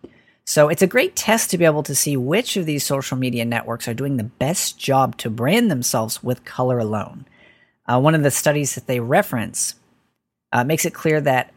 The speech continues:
right around ninety percent of people's buying decision is based upon color.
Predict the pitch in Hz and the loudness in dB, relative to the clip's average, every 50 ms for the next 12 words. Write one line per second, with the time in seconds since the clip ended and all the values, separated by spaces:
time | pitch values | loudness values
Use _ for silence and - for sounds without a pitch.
0 | - - 147 190 233 320 339 330 294 220 160 143 143 139 139 147 180 226 262 277 | -4 2 2 2 2 4 4 4 4 4 4 2 2 2 0 0 0 0 0 -2
1 | 269 302 262 - - 214 175 - - - 233 233 185 - - - - - - - | -2 -2 -4 -4 -4 -6 -2 0 0 0 2 0 0 -2 -4 -10 -14 -14 -12 -8
2 | - 127 117 - - 151 147 156 151 135 113 104 98 - - 117 131 170 196 196 | -6 -6 -6 -6 -6 -6 -4 -2 -2 -2 -2 -2 -4 -4 -2 -2 0 0 0 0
3 | 190 185 165 - - 196 170 147 123 110 110 - - - 120 113 110 107 - 127 | 0 0 0 0 0 0 0 0 -2 -4 -4 -6 -8 -8 -8 -8 -6 -4 -4 -2
4 | 139 165 - - - 147 - - 139 131 127 117 - - - - 185 202 185 160 | -2 -2 -4 -6 -8 -8 -6 -4 -4 -4 -4 -4 -8 -14 -8 -2 0 2 2 2
5 | 110 - - | 2 0 -4